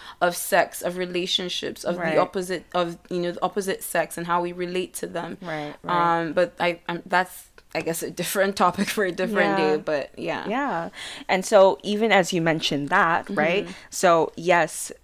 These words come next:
Speaker 2: you're definitely right that it does really have an impact, right, in terms of, like, for the child. But I would say even pornography as well, right, can also, even for the adults or even the child that is exposed to it,
Speaker 1: Right.
Speaker 2: there's also that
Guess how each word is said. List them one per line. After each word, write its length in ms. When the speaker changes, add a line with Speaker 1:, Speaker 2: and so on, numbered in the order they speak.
Speaker 2:
you're 200
definitely 340
right 420
that 220
it 200
does 380
really 360
have 520
an 140
impact, 680
right, 220
in 140
terms 340
of, 200
like, 160
for 160
the 80
child. 600
But 100
I 80
would 140
say 240
even 340
pornography 720
as 200
well, 260
right, 380
can 260
also, 680
even 220
for 160
the 140
adults 500
or 220
even 260
the 60
child 400
that 160
is 120
exposed 520
to 100
it, 160
Speaker 1:
Right. 200
Speaker 2:
there's 240
also 880
that 320